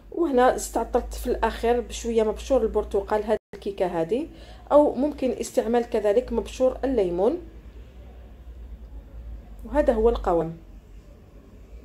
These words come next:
نفرغ الخليط اللي تحصلت عليه في صينية اللي تروح للفرن، القطر ديالها حوالي عشرين إلى اثنين وعشرين سنتيمتر. الصينية هذه أنا كنت فرشت لها ورق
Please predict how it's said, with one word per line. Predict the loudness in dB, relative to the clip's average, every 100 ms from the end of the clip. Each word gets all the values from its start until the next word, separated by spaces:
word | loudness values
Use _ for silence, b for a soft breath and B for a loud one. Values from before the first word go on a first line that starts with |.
| -20 -20 -20 -20 _ _ _ _ _ -20 -20 -20 -20 -12
نفرغ | -12 -2 2 2 2
الخليط | 0 2 2 2
اللي | 0
تحصلت | -4 -12 -4 -2 -2
عليه | 2 2
في | 2 -4
صينية | -2 0 2 4
اللي | 2
تروح | -2 -10 -2
للفرن، | -2 2 0 2 0 -2 B B B
القطر | 0 0 0
ديالها | 2 4 2 0
حوالي | -2 2 2 2 2 6 4
عشرين | 4 -4 0 0
إلى | 0 0
اثنين | 0 0 0
وعشرين | 0 -2 -2 2 2 2
سنتيمتر. | 0 -2 -4 -2 0 0 -2 -10 -18 B B B B -2
الصينية | 2 4 4 2 2 0 2 2 2
هذه | 2 2
أنا | 2
كنت | -4 -10
فرشت | -8 -10 -2 -2
لها | 2
ورق | 4 6 4 0 0 0